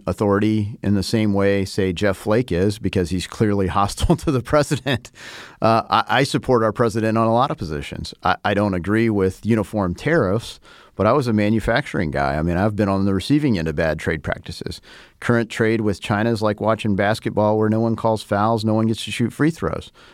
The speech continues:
That's not free trade with China. Uh, so I support free trade. China doesn't practice free trade.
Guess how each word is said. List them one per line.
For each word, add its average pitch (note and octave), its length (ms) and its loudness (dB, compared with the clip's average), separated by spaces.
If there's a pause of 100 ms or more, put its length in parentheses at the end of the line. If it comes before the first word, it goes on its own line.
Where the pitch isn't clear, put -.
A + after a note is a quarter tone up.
That's A2+ 200 0
not D#3+ 160 -2
free F#2 220 -2
trade D#2+ 260 -2
with D#2 200 -4
China. - 400 -2 (400)
Uh, F#2 180 2
so A#2 140 0
I A2+ 60 2
support - 300 -2
free A2 200 -2
trade. C3+ 320 -4
China A#2 260 -2
doesn't B2 240 0
practice B2 440 -4
free F2 200 -2
trade. - 400 -6